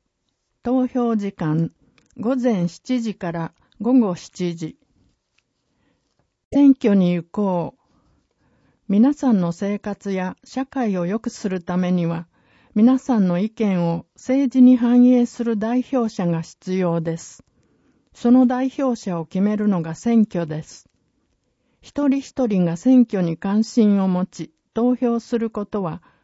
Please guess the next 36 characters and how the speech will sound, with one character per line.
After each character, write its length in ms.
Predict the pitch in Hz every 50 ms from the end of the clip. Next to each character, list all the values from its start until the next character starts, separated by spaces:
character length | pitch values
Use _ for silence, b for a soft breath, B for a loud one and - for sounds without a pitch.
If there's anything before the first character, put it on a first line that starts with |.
| _ _ -
よ 160 | 196 202 226
り 120 | 240 262
良 180 | 285 294 277 247
い 60 | 190
社 200 | - - 240 254
会 280 | - 254 254 233 202 175
の 120 | 165 165
実 300 | 165 165 160 - - 214
現 200 | 208 208 196 196
に 180 | 196 196 190 -
つ 140 | - -
な 180 | 190 185 175 180
が 120 | 175 175
り 160 | 175 170 170 165
ま 200 | 160 156 170 -
す。 240 | - - - _ _ _ _ _ _ _ _ _ _ _ _ _ _ _ _ _ _ _ _ _ _ _ _ _ _ _ _ _ _ _ _ _ _ _ _ _ _ _ _ _ _ _ _ _ _ _ _ _ _ _ _ -
皆 240 | 202 214 240 277
さ 180 | 285 - 320 277
ん 100 | 240 220
の 120 | 190 175
意 100 | 185 214
見 320 | - - 233 214 196 180 175
を 80 | 170
市 140 | 170 - 175
政 360 | 180 - - 262 254 254 254
に 140 | 240 240 233
届 400 | - 214 202 202 220 220 - 240
け 60 | 220
る 100 | 202 185
た 160 | 165 - 165 165
め、 240 | 160 165 - - 277
選 260 | - 277 294 285 269
挙 200 | - - 233 202
に 220 | 190 185 180 175
行 120 | 170 165 156
き、 360 | _ - - 180 180 -